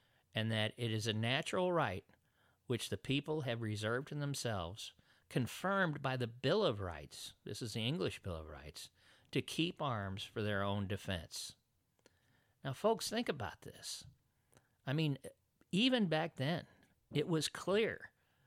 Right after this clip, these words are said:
the right to keep and bear arms. Before we had a country, before we had a Declaration of Independence, before we had a Constitution, our forefathers were adamant that you had the right to keep and bear arms.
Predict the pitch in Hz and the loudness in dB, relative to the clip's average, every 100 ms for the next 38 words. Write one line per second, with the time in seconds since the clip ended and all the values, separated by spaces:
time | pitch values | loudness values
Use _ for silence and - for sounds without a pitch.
0 | _ - 110 131 196 190 - - 156 131 | _ -6 0 2 2 0 -4 -2 -2 -2
1 | 131 135 120 110 143 104 - - - 160 | -2 0 2 2 0 -2 -6 -8 0 4
2 | 190 220 220 202 208 220 143 - 107 - | 6 4 2 2 2 2 0 -2 -4 -4
3 | 113 120 165 196 196 202 190 202 165 160 | -4 -2 2 2 2 2 2 2 0 -2
4 | - - - - - 156 151 151 165 - | -8 -20 -20 -20 -2 -2 0 2 2 2
5 | 147 143 143 135 135 127 135 123 - 143 | 2 4 2 -2 -2 0 0 -2 -2 -2
6 | 113 90 - 117 - 196 208 208 190 214 | -2 -4 -6 -4 2 4 4 4 4 2
7 | 202 175 - - 139 127 110 - 156 135 | 2 2 -2 -2 -2 -2 -6 -2 -2 -2
8 | - - - - - - _ _ _ _ | -6 -12 -20 -20 -20 -20 _ _ _ _
9 | _ _ _ _ _ - 139 113 147 196 | _ _ _ _ _ 2 4 4 2 0
10 | - 87 76 - - - - _ _ 123 | 0 -6 -6 -10 -10 -12 -14 _ _ -8
11 | - 131 170 147 90 87 - - _ _ | -4 0 2 0 -2 -10 -18 -20 _ _
12 | 131 - 127 120 160 135 135 117 120 117 | -8 -2 -2 0 2 0 -2 -2 -2 -4
13 | 147 - 120 104 98 98 90 101 110 - | -8 -8 -8 -6 -4 -4 -4 -4 -6 -8
14 | - - | -12 -14